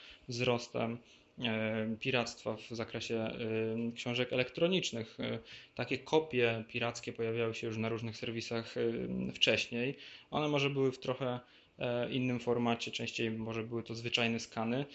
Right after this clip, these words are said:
a teraz mamy do czynienia po prostu z, e, próbami,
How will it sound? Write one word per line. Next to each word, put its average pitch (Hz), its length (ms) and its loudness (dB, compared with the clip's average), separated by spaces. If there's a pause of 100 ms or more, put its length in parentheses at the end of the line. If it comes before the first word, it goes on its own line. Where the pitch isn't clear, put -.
(300)
a 160 100 -2
teraz 151 240 2
mamy 139 240 4
do 127 80 0
czynienia 123 360 2
po 120 120 -4
prostu 120 360 -6
z, - 160 -6
e, 113 400 0
próbami, 120 580 0